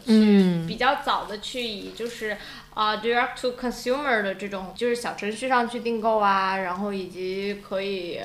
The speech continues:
Speaker 1: 直接在它官网上买，而不是说我非要去便利店去买，
Speaker 2: 嗯，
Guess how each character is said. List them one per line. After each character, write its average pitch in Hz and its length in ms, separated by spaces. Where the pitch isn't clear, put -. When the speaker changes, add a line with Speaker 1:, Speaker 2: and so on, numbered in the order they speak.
Speaker 1:
直 220 80
接 240 100
在 240 160
它 247 140
官 254 280
网 233 160
上 208 220
买， 202 140
而 226 160
不 247 160
是 254 140
说 214 240
我 185 400
非 226 80
要 233 180
去 214 200
便 233 200
利 233 100
店 262 280
去 - 160
买， 196 80
Speaker 2:
嗯， 190 480